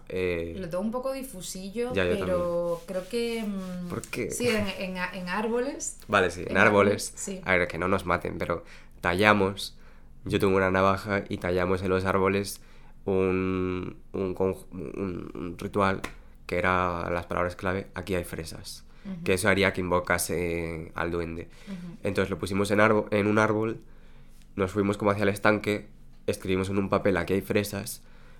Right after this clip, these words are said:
Speaker 1: lo quemamos y lo lanzamos al agua y, y dijimos en alto, "Aquí hay fresas". Entonces, eh, ahí, en cierto modo, habíamos invocado, pues, al duende del Parque de Roma y habíamos
Speaker 2: Mm.
Speaker 1: ganado su confianza.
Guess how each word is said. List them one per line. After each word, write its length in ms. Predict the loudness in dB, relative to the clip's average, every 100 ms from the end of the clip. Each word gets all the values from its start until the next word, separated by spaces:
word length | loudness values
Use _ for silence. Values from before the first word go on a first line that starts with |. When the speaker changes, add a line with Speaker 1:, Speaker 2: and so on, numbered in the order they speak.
| -20 -20 -2
Speaker 1:
lo 200 | 2 4
quemamos 760 | 4 6 6 6 2 -4 -16 -18 -20 -20 -20 -4
y 100 | 2
lo 100 | 4
lanzamos 440 | 4 2 0 0 2
al 100 | 4
agua 360 | 4 2 -4 -8 -6
y, 680 | -2 -2 -2 -6 -8 -12 -8
y 160 | -6
dijimos 640 | -4 -6 -6 -6 -6 -6 -8
en 120 | -6
alto, 400 | -6 -6 -8 -6
"Aquí 180 | -4 0
hay 100 | 0
fresas". 640 | 0 -6 -8 -12 -14 -16 -18 -20 -20 -20 -8 0
Entonces, 540 | 0 2 4 2 0 -6 -12 -16 -20 -6
eh, 400 | -4 -2 -4 -6 -6
ahí, 340 | -6 -4 -4 -4
en 100 | -6
cierto 220 | -6 -4
modo, 180 | -2 0
habíamos 300 | 0 -2 -6
invocado, 400 | -8 -6 -6 -6
pues, 140 | -8
al 140 | -8 -8
duende 220 | -8 -8
del 80 | -8
Parque 220 | -10 -8
de 60 | -6
Roma 220 | -4 -4
y 100 | -4
habíamos 300 | -4 -6 -6
Speaker 2:
Mm. 40 |
Speaker 1:
ganado 240 | -4 -4 -6
su 140 | -14
confianza. 580 | -14 -12 -10 -12 -14 -16